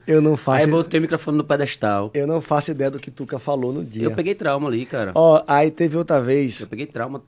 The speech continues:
Speaker 2: pesado ali.
Speaker 1: pe-, pegando o gancho dessa história, há um... tempos depois,
Speaker 2: Da carona.
Speaker 1: fui com
Speaker 2: Lembrei.
Speaker 1: <laughs> Eu sabia que você lembra.
Speaker 2: <laughs> Lucas Calixto.
Speaker 1: Fui com,
Speaker 2: Sabia.
Speaker 1: com o Tuca e com o Bertinho, a gente foi assistir um show de Dominguinhos, em,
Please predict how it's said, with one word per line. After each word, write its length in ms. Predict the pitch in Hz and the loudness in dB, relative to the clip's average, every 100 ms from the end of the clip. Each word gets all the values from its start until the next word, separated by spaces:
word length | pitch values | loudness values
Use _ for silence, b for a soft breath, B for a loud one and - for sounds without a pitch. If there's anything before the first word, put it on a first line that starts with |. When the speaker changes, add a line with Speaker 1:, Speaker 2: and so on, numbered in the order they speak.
| _ | _
Speaker 2:
pesado 400 | 143 151 113 110 | -8 -6 -4 -6
ali. 100 | 98 | -6
Speaker 1:
pe-, 180 | 139 135 | -6 -8
pegando 400 | 113 127 135 151 | -6 -6 -4 -8
o 40 | |
gancho 340 | 127 123 143 147 | -6 -6 -6 -8
dessa 220 | 123 127 | -10 -10
história, 480 | 110 123 123 123 110 - | -10 -6 -4 -6 -10 -14
há 120 | 120 | -14
um... 60 | - 143 127 _ _ - - | -14 -18 -20 _ _ -20 -12
tempos 300 | 196 190 131 | -10 -10 -10
depois, 480 | 127 - 135 139 95 | -10 -10 -12 -10 -12
Speaker 2:
Da 100 | 95 | -8
carona. 480 | 110 104 92 87 90 B B | -6 -4 -8 -12 -16 B B
Speaker 1:
fui 280 | - - 131 | -14 -6 -6
com 120 | 123 135 | -4 -2
Speaker 2:
Lembrei. 480 | 131 131 131 131 - | 2 2 2 -2 -4
Speaker 1:
<laughs> 140 | 147 120 | 0 4
Eu 80 | 151 | 6
sabia 420 | 156 139 127 170 | 6 2 6 6
que 40 | 156 | 6
você 120 | 131 | 4
lembra. 200 | 139 135 | 2 2
Speaker 2:
<laughs> 40 | 135 | 2
Lucas 280 | 165 151 | 2 0
Calixto. 500 | - 139 127 110 - | 0 0 0 -4 -8
Speaker 1:
Fui 260 | - 131 143 | -6 -2 -2
com, 360 | 143 143 139 135 | 0 -2 0 0
Speaker 2:
Sabia. 400 | 131 127 123 - | 0 -2 -4 -4
Speaker 1:
com 100 | 127 | -6
o 60 | |
Tuca 320 | 120 139 135 135 | -4 -4 -4 -6
e 20 | |
com 120 | 131 | -8
o 40 | 139 | -4
Bertinho, 500 | 120 110 123 127 135 | -4 -6 -8 -8 -8
a 60 | |
gente 120 | 113 | -12
foi 80 | - | -14
assistir 220 | 110 - | -16 -14
um 40 | 117 | -14
show 180 | - 110 | -12 -12
de 60 | 113 | -10
Dominguinhos, 580 | 120 123 101 110 117 _ _ _ | -10 -10 -10 -12 -14 _ _ _
em, 400 | 107 107 101 98 | -12 -12 -12 -14